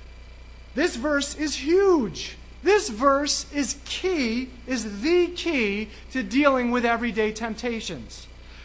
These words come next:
Firstly, we are to be encouraged because no everyday temptation is too powerful for us to not walk away from.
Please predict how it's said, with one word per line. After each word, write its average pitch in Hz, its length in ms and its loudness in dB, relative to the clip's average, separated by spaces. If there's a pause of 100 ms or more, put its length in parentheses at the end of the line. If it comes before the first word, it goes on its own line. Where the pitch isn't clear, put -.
(120)
Firstly, 262 640 2
we 226 140 -2
are 277 160 4
to 262 80 0
be 233 160 0
encouraged 240 840 0 (280)
because 240 340 0
no 302 380 2
everyday 269 560 0
temptation 240 800 -6 (200)
is 180 220 -6
too 311 240 2 (200)
powerful 208 680 0 (180)
for 208 160 2
us 220 180 4
to 220 120 -4
not 190 280 0
walk 180 280 2
away 156 240 -2
from. 135 240 -12